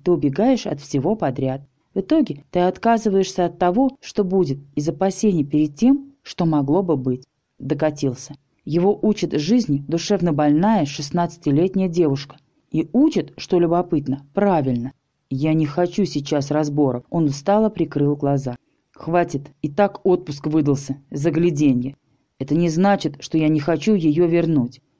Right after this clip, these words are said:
Мне ее не хватает. Но если я поеду, она начнет скандалить, вопить, что я был неправ и не оправдал ее доверия.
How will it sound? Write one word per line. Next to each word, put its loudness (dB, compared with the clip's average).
Мне 4
ее 2
не 4
хватает. -2
Но -2
если -2
я 2
поеду, 0
она 4
начнет 0
скандалить, 0
вопить, -2
что -4
я 0
был 2
неправ 2
и -2
не 2
оправдал 0
ее 2
доверия. 2